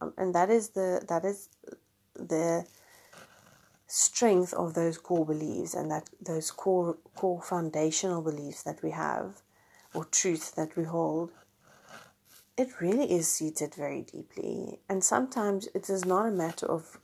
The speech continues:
removing them as much as choosing what they will be and, um,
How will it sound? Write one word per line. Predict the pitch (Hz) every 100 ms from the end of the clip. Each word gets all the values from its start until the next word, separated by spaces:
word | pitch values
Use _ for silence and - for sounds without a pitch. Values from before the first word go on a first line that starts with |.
| -
removing | 170 165 160 160 175 240 190 156 151
them | 147 156 156
as | - 165
much | 160 160 165 -
as | 165
choosing | - - 185 170 165 156
what | 139
they | - 147
will | 147 -
be | 113 - 208 - - - - - _
and, | 160 160 156 170 - - - _ _ _ -
um, | 165 165 160